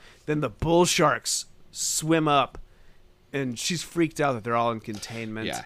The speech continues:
Speaker 2: and she's like, "Those are bull sharks." Like, just, they're really hammering home, in case you guys didn't know, these are bad sharks. Yeah.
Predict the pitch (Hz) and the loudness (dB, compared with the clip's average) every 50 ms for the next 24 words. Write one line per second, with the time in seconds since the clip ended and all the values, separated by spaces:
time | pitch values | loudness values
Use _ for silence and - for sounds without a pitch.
0 | - - 117 123 - 180 160 - 123 107 - 208 208 190 139 131 - - - 175 | -6 -4 -2 2 4 4 4 4 2 0 2 2 2 2 2 -2 -4 -2 0 0
1 | 185 170 - - 117 90 85 80 - - - - - - - - - 113 101 95 | 2 2 2 2 0 0 -4 -6 -10 -8 -8 -8 -8 -8 -10 -10 -6 -2 -2 -2
2 | 92 92 - - 123 107 - - 131 131 156 156 139 127 117 135 131 127 120 117 | -2 -2 -4 -6 -6 -4 -2 0 4 6 8 8 8 10 10 10 10 10 8 6
3 | 107 107 113 113 110 95 90 90 92 - 120 120 107 - 110 107 104 98 98 - | 2 2 2 2 2 0 -2 -4 -4 0 0 0 2 2 2 2 2 2 0 -4
4 | 104 98 98 95 87 85 98 98 95 101 90 - - 87 82 78 73 - - 87 | -4 -2 0 0 -2 -2 -4 -8 -8 -10 -10 -8 -8 -6 -6 -6 -6 -8 -8 -8
5 | 78 67 - - - - - - - - - | -10 -12 -12 -14 -14 -14 -16 -16 -18 -18 -18